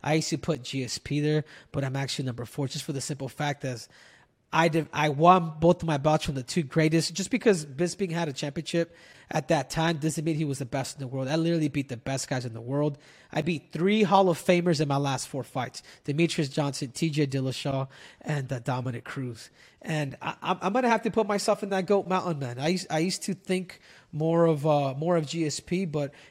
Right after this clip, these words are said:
in reality is, is, uh, I still feel like he cherry-picked, man, with all due respect to the legend. So I'm gonna have to put him at number five.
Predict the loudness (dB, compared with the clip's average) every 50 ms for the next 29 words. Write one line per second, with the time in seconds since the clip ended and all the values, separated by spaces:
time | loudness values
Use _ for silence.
0 | -8 -6 -4 -2 -2 -2 0 0 2 2 2 2 2 0 0 0 0 0 -2 -4
1 | -6 -8 -8 -8 -8 -8 -6 -4 -4 -4 -4 -2 -4 -4 -4 -4 -6 -6 -8 -8
2 | -10 -12 -10 -8 -6 -6 -6 -6 -8 -10 -12 -12 -10 -10 -10 -10 -8 -6 -4 -2
3 | -2 -2 -4 -4 -8 -8 -8 -8 -10 -10 -10 -10 -10 -10 -8 -8 -10 -10 -10 -10
4 | -12 -14 -14 -14 _ _ -20 -20 -20 -20 -14 -8 -6 -6 -4 -4 -4 -4 -4 -4
5 | -4 -4 -6 -8 -6 -6 -6 -6 -6 -6 -6 -6 -8 -8 -8 -10 -12 -12 -10 -10
6 | -10 -10 -10 -12 -14 -20 -20 _